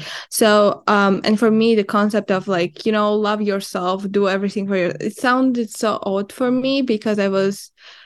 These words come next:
very skeptical if this, this is going to work for me, because I wouldn't get the energy that I'm getting from helping people. But then I realized I can create my own definition of self-love, you know, helping some people or communities, not sacrificing your time for nothing.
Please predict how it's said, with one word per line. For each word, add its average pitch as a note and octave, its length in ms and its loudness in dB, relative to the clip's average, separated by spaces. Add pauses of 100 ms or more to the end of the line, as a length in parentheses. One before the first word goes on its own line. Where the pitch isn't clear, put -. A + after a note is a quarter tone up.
(140)
very G#3+ 320 4
skeptical G3+ 640 -2
if F#3 180 -4
this, - 540 -8
this G3 160 0
is G3 100 0
going F#3+ 200 2
to G3 120 0
work G#3 300 0
for F3 120 -2
me, E3+ 180 0
because F#3 340 -2
I F3+ 80 2
wouldn't F3+ 340 -2
get F3 200 -2
the - 100 -2
energy F3+ 360 0
that E3+ 160 -4
I'm F3 140 -2
getting F3 480 -2 (800)
from G#3 300 2
helping G3+ 320 0
people. C#4 280 2
But G3+ 200 -2
then A3 100 2
I A3 80 0
realized G3+ 680 -2 (100)
I G#3 80 -2
can G#3 280 -2
create G3 260 0
my G3 160 2
own G3 260 2
definition B3+ 560 0
of F#3+ 140 -4
self-love, E3+ 580 -4
you F#3+ 80 0
know, F#3 140 0
helping G#3 580 0
some - 440 -4 (320)
people G#3 340 2
or F3+ 240 2
communities, G3 640 0
not C4+ 240 2
sacrificing F#3+ 640 -4
your F#3 100 -6
time G3 320 -2
for F#3 100 0
nothing. G3 560 -2